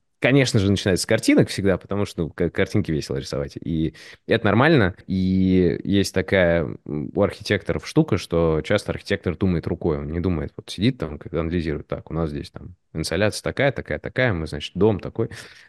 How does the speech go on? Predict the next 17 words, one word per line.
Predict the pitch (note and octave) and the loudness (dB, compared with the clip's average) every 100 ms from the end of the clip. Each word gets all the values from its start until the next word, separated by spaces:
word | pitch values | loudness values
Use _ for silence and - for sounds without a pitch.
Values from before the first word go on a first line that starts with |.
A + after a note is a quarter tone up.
| - | -6
А, | F#2 F2+ F2 | 0 2 2
начинает | F#2 B2 G2 | 2 2 2
рисовать, | G2 A2+ D3+ G3+ G2 | 2 4 4 4 2
и | G#2 | 2
рука | G2 B2+ C3+ A2+ F#2+ E2 C#2+ F#2+ - A1+ C2+ - | 4 4 6 6 4 0 -4 -10 -16 -20 -20 -10
уже | G2 G2+ | -4 0
более-менее | G#2+ G#2+ F#2+ F2 D#2 | 4 4 4 0 -2
тебе | - F2+ | -2 -2
помогает | F2+ F2+ E2+ - | 0 0 0 -2
как-то | D#2 - | -8 -6
этот | E2 - | -4 -4
путь | F2 | -2
пройти, | F#2 A2+ G#3 | 0 0 0
как | A2+ F#2+ | 0 2
дети, | G#2+ C#3+ - | 4 4 4
когда | G2+ F2 F#2+ | 0 2 4
они | F#2+ D#2 | 4 0